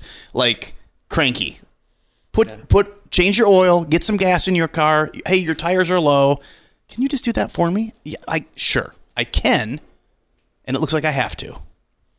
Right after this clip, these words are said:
Speaker 2: I'm glad that you reminded me because the, uh, check air pressure light's on in my car. I think it has been for a couple of weeks. I pr-, should probably take care of that. <laughs> And I'm down to less than a quarter of a tank. So
Speaker 1: Because your
Speaker 2: before I
Speaker 1: wife
Speaker 2: drive
Speaker 1: will
Speaker 2: to
Speaker 1: not
Speaker 2: Rock
Speaker 1: be
Speaker 2: Island
Speaker 1: happy if she has to come get you along the road between here and Rock Island.
Speaker 2: Yeah, that's not
Speaker 1: "Hey,
Speaker 2: gonna
Speaker 1: uh,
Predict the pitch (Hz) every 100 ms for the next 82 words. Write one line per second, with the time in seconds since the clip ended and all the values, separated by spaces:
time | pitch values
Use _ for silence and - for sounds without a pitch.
0 | _ _ _ _ - 123 127 151 143 123
1 | 120 123 131 117 113 110 113 117 110 -
2 | 117 113 113 110 110 - 139 131 127 120
3 | 117 110 120 113 - _ - 120 - 113
4 | 110 104 - 117 110 107 120 113 117 107
5 | 117 113 113 - 104 - 113 113 117 113
6 | - 110 - - - 135 123 113 113 117
7 | 113 113 120 113 - - - - - 175
8 | 170 143 147 131 131 127 123 117 131 113
9 | 104 107 120 107 - - 190 190 160 -
10 | 180 160 180 156 143 131 - 160 139 131
11 | 127 120 - 131 - 143 131 123 135 170
12 | 143 127 123 127 120 123 147 139 127 151
13 | 135 135 123 117 113 117 110 95 - 107
14 | 117 110 151 175 151 117 110 104